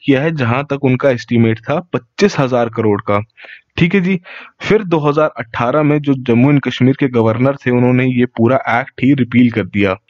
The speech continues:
इसके आधार पर क्या है, जिन जिन्होंने fees पे कर दी है, उनकी land तो रेगुलराइज होगी, but अब कोई भी fresh applications नहीं ली जाएंगी। अब जो वहां की सरकार है, उन्होंने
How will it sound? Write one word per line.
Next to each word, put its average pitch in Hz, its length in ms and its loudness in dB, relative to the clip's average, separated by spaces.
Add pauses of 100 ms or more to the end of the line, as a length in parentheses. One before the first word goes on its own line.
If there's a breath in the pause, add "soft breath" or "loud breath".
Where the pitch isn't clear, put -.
(120)
इसके - 220 -2
आधार 135 240 -2
पर 139 140 -6
क्या 131 140 -2
है, 143 80 -4
जिन 135 220 2
जिन्होंने 139 420 2
fees 135 420 -2
पे 135 120 4
कर 123 180 -2
दी 120 140 -2
है, 127 160 2
उनकी 120 300 0
land 120 300 0
तो 131 100 -2
रेगुलराइज 117 540 -2
होगी, 117 200 -2
but 131 260 -2
अब 123 220 -4
कोई 131 160 2
भी 120 160 -2
fresh - 520 -4
applications 113 640 -2
नहीं 127 220 2
ली 117 140 -2
जाएंगी। 95 420 0 (260)
अब 208 180 0 (180)
जो 139 140 2
वहां 127 200 -2
की 147 160 -8
सरकार 123 460 -2
है, 131 100 -2
उन्होंने 127 320 2